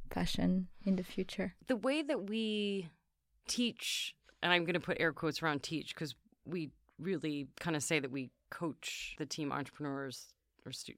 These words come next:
Speaker 2: you know, students through developing their brands and businesses. So we use what's called Team Academy. So in Finland in the nineties, one of the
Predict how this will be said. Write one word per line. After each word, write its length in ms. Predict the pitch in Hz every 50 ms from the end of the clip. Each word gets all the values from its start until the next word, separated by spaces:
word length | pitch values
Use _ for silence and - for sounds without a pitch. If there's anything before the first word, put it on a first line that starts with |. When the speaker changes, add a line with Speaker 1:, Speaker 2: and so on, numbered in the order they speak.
| - - -
Speaker 2:
you 100 | - 139
know, 160 | - 139 135 131 - _
students 560 | - - - - 147 135 135 135 131 - -
through 540 | - - 170 165 156 151 151 143 143 143 - -
developing 460 | - 180 196 185 180 170 165 165 170
their 100 | 170 160
brands 300 | 139 165 160 156 151 139
and 120 | 156 156 139
businesses. 720 | 208 226 190 202 170 - - 151 147 143 147 147 135 - - - - - - - - - -
So 80 | -
we 80 | 196 220
use 540 | 208 202 233 240 240 240 233 214 196 - 175 -
what's 160 | - 175 -
called 240 | - - 196 180 165
Team 180 | - - - 185
Academy. 800 | 170 - - 170 165 160 156 151 151 151 151 147 147 147 - - -
So 520 | - - - 185 170 160 160 160 160 151 -
in 160 | - 202 214
Finland 760 | - - 190 180 170 165 165 160 160 160 156 156 156 147 139 - - - _ -
in 580 | 170 165 165 165 160 160 156 151 151 147 - -
the 80 | 170
nineties, 680 | 165 160 151 151 147 139 143 143 143 139 127 - - - - _ _
one 240 | - 139 170 165 156 156
of 140 | 147 131
the 320 | 127 156 151 147 147 143